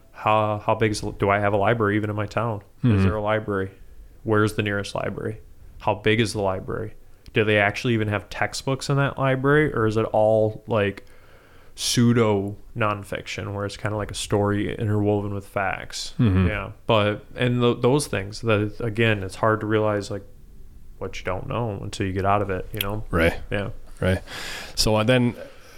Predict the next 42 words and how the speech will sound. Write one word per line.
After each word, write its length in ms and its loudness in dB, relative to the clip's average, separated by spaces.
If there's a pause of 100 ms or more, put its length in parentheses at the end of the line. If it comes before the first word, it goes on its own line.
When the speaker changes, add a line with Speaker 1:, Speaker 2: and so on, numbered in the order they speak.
(140)
Speaker 2:
uh, 240 -6
thinking 400 2
back 240 4
to 80 0
that, 340 2
y-, 160 -4
again, 240 4
you 80 2
talked 200 4
about 120 4
that 180 4
three 180 2
hundred 260 4
psychology 460 2
class 280 2
that 100 0
got 140 0
you 100 0
interested 420 4
in 180 4
that 360 2 (120)
neuroscience, 960 4
and 100 4
then 80 4
you 100 6
went 120 4
down 180 2
that 220 4
path 360 0
and 100 2
you're 120 2
doing 300 2
different 300 0
labs 380 4
and 100 2
stuff 220 0
like 100 -2
that. 280 2 (500)
What 200 2
was 140 4
that 180 0
pro-, 120 -2